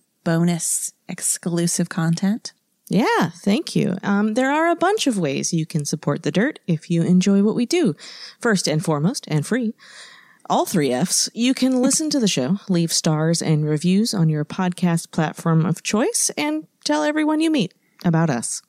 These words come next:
Speaker 1: You can also join our Patreon at a bunch of tiers, starting at one dollar a month, and you'll get some nifty bonus content as a thank you from us.
Speaker 2: And finally, you can sponsor an episode. Is there a topic you're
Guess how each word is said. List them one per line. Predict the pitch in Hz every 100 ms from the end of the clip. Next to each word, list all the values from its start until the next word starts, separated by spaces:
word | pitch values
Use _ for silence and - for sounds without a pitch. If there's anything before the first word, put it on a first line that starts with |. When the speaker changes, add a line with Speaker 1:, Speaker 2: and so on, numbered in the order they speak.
| _
Speaker 1:
You | 226
can | 220 240
also | 220 285 311
join | 202 226 392
our | 254
Patreon | - 151 - 147 151 190 - - -
at | 175 180
a | 185 190
bunch | 190 208 220
of | 226
tiers, | - - 214 -
starting | - - 175 165 160
at | 170
one | 185 165 165
dollar | 175 156 151
a | 143
month, | 139 135 - - - - - -
and | 175 170 165
you'll | 165 156
get | - 170
some | - 170 165
nifty | 175 190 - 208
bonus | 208 185 165 160
content | - 156 156 - 175 -
as | 185 175
a | 208
thank | 202 240 285 -
you | 170
from | - 165 160
us. | 175 - - - _
Speaker 2:
And | 392 359 233 151 147 147 156
finally, | 175 160 180 185 165 - - - -
you | 220
can | 226 277
sponsor | 285 - 226 330 339 156 175 214
an | 247 269
episode. | 349 381 349 190 143 113 - _ _ -
Is | 208 202
there | 180 202 220
a | 208
topic | - 170 175 180 -
you're | 180